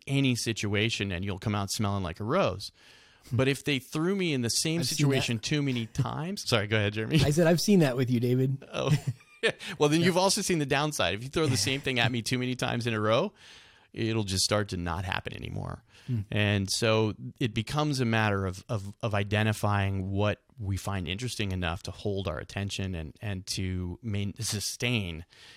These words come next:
Speaker 1: effort, uh, over a long haul. And so sometimes that does mean novelty, but, but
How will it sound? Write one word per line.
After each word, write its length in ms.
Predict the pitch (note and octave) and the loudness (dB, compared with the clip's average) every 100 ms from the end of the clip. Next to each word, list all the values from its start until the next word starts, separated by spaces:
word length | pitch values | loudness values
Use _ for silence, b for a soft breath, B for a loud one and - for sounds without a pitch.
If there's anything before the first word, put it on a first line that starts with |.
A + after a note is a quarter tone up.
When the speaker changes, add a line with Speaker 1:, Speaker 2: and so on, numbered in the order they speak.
| B | B
Speaker 1:
effort, 460 | A#2 - F2 - - b b b b | -2 0 -2 -8 -14 b b b b
uh, 240 | F#2+ F#2+ F#2 | -2 0 0
over 260 | A2+ G2+ | 0 2
a 60 | G2 | 0
long 260 | F#2+ G#2 E2+ | 0 -4 -4
haul. 480 | G#2 G2+ B1 F#2+ _ | 0 0 -2 -6 _
And 220 | - G#2+ G#2 | -4 -2 0
so 200 | A#2+ A2+ | 2 2
sometimes 340 | G3 G3+ F3 | 0 0 2
that 100 | B2 | 2
does 220 | A#2+ A#2+ | 4 2
mean 180 | A2 G#2 | 2 0
novelty, 440 | G2+ G#2 G#2 G2+ G2 | 0 0 -2 -4 -4
but, 280 | B2 D#3 | -4 -4
but 120 | C3+ | -6